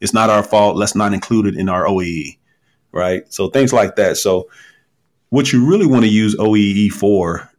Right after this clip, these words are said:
is to understand where your losses are and use it as an input to where to apply your next continuous improvement project or where to focus your continuous improvement effort in, in order to get the biggest bang for your buck. And,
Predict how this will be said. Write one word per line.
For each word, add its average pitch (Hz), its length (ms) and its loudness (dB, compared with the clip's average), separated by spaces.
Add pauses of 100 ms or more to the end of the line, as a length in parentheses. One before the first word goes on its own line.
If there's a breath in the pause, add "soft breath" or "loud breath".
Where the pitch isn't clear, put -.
is 95 360 -2
to - 200 -6
understand 117 500 0
where 104 140 2
your 101 140 2
losses 95 420 0
are 92 460 -2 (680)
and 101 140 0
use 120 180 4
it 113 80 2
as 104 120 0
an 92 220 -2
input 151 680 0
to 98 560 0 (100)
where 107 360 2
to 104 240 -2 (100)
apply 107 400 0
your 95 200 0
next 95 480 -4
continuous 95 420 -2
improvement 92 400 -4
project 87 560 -4 (100)
or 92 180 -2
where 107 120 2
to 104 80 2
focus 110 420 0
your 95 180 0 (120)
continuous 98 340 -2
improvement 95 320 0
effort 101 300 -2
in, 92 240 -4
in 98 140 -2
order 98 160 0
to 90 80 -4
get 92 120 -4
the 82 80 -6
biggest 92 320 -2
bang 98 240 -2
for - 80 -10
your 80 120 -4
buck. 80 400 -6 (1600 soft breath)
And, 117 460 0